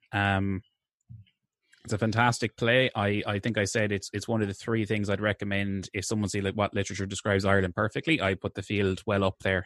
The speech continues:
Um, I love it. I've seen it performed several times as well. I've, I've read it in school. I have my, my copy from school actually right in front of me, which is a version that's actually based, obviously it was, like, put out, I think, about the time that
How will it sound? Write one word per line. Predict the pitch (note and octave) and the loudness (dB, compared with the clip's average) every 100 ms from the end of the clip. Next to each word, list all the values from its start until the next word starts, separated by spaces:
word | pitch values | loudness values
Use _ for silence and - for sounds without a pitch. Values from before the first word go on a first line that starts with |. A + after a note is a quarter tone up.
| - - | -6 -4
Um, | G2 F#2+ F#2+ F2+ | 0 2 0 0
I | F#2 F#2 | -2 -2
love | E2+ A2 | -2 -2
it. | A2 | 0
I've | F#2+ | -2
seen | - A2+ | -2 -4
it | G#2 | -6
performed | - - A#2 A2+ G#2 | -8 -2 2 2 2
several | G#2+ G2 G2+ | -2 -2 -2
times | G#2 G2+ F#2+ | -2 -2 -2
as | F#2+ | -4
well. | F#2+ G2 F#2+ | -2 0 0
I've, | F#2 - | -4 -6
I've | F#2+ | -2
read | G#2 G#2 | 0 0
it | F#2+ | -2
in | F#2+ | -6
school. | - A2 G#2+ G2 | -6 -2 -2 0
I | |
have | F#2+ | -2
my, | G2+ G2 A2+ | -4 -6 -2
my | A2 | -2
copy | - C#3+ C3+ | 0 -4 -2
from | A2+ C3 | 0 0
school | D3 D#3+ C#3 | 0 0 2
actually | A#2+ - A#2 | 2 0 -2
right | A2+ | 0
in | G#2+ | -2
front | G2 A2+ G#2+ | -4 -4 -4
of | G2+ | -4
me, | G2 | -4
which | G2 A2+ | -6 -4
is | A2+ G#2+ G2+ - | -2 -2 -4 -6
a | G#2+ G2+ | -2 0
version | G#2 G#2+ - G#2 | 0 -2 -4 -6
that's | G2 A#2+ | -6 -4
actually | G#2+ - G2+ | -6 -4 -6
based, | G#2 G#2 G#2 - - - - - - C3 - D#3 | -2 -2 -2 -6 -10 -18 -20 -20 -18 -16 -12 -2
obviously | C3 G#2 G#2+ | 2 2 2
it | |
was, | G2+ | 0
like, | G2 _ _ | 0 _ _
put | - A2 | 0 4
out, | G#2 G#2+ | 4 2
I | G2+ | 0
think, | G#2 | 0
about | G2 G2 - | 0 -2 -4
the | |
time | - G#2 G2+ G2 | -4 0 0 0
that | F#2+ | -2